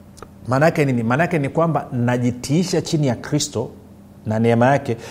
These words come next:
ili nguvu za Kristo zije zitende kazi kupitia mimi.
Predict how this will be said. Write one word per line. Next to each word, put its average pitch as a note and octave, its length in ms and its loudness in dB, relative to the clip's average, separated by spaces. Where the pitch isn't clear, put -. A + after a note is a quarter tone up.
ili F3 320 4
nguvu D#3 540 2
za B2 160 0
Kristo - 460 -4
zije C3 200 -2
zitende B2+ 300 0
kazi B2+ 360 -2
kupitia A2+ 360 0
mimi. G2+ 180 -2